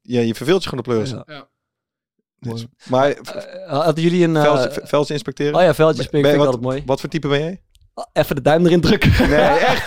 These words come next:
Speaker 2: <laughs>
Speaker 1: Jezus Christus, hoe
Speaker 2: Ik doe
Speaker 1: dat?
Speaker 2: dat, ik doe dat voor, omdat, eh, we hebben er een ding van gemaakt. Michel Breu begon er ook altijd over. <laughs>
Speaker 1: Duim-,
Speaker 2: Dus ik kan,
Speaker 1: duimpje
Speaker 2: voor,
Speaker 1: erin.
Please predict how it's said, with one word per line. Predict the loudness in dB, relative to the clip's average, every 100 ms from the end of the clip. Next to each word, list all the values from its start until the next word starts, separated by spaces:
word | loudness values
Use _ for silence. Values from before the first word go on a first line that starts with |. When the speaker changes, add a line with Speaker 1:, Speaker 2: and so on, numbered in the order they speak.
| 0
Speaker 2:
<laughs> | 2
Speaker 1:
Jezus | 0 0
Christus, | 0 0 2 2 0
hoe | 0 2 2
Speaker 2:
Ik | 4
doe | 2
Speaker 1:
dat? | 2 -2 -2
Speaker 2:
dat, | 0
ik | 0
doe | 2
dat | 2 0
voor, | -2 0
omdat, | 0 2 0 0
eh, | -6 -4 0
we |
hebben | 2 4
er | 2
een | 2
ding | 2 2
van | 0
gemaakt. | 0 0 0 -2
Michel | -2 0 0 2
Breu | 2 2
begon | 2 2
er |
ook | 2
altijd | 2 0 2
over. | 0 2 0
<laughs> |
Speaker 1:
Duim-, | 2
Speaker 2:
Dus | 2 0 -2
ik | -2
kan, | -2 -2 -6 -2
Speaker 1:
duimpje | 2 2 4
Speaker 2:
voor, | 2
Speaker 1:
erin. | 2